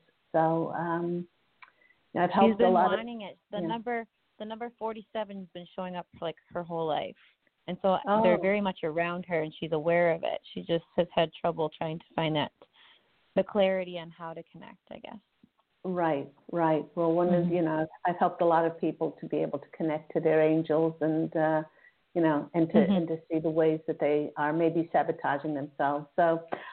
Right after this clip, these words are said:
Speaker 1: I've got to go. I
Speaker 2: Okay.
Speaker 1: hope that's helpful for you, Shannon.
Speaker 2: Yes,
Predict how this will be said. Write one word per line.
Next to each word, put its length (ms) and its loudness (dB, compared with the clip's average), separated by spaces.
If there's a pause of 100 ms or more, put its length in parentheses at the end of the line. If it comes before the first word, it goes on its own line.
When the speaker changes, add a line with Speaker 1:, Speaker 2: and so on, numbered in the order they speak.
Speaker 1:
I've 160 -2
got 220 0
to 60 -4
go. 140 0
I 120 4
Speaker 2:
Okay. 80 2
Speaker 1:
hope 240 -4
that's 320 2
helpful 440 -2
for 140 -4
you, 140 -6 (100)
Shannon. 400 -6 (640)
Speaker 2:
Yes, 680 2